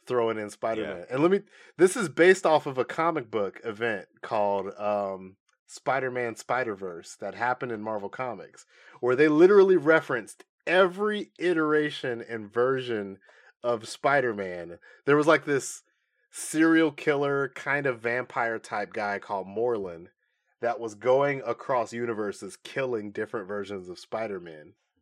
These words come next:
Speaker 1: And let me tell you how deep he went.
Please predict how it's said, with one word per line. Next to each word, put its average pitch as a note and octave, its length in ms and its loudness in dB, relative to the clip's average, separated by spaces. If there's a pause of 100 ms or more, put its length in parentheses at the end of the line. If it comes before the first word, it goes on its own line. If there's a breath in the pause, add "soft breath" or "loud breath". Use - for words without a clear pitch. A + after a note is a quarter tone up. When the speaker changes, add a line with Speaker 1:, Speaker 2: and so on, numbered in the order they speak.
(1120 soft breath)
Speaker 1:
And A#2+ 580 2 (140)
let D3+ 160 4
me F3+ 60 6
tell G#3+ 220 4
you E3+ 140 -2
how C#3+ 220 4
deep C3 360 -8
he B2 140 -10
went. G#2+ 360 -6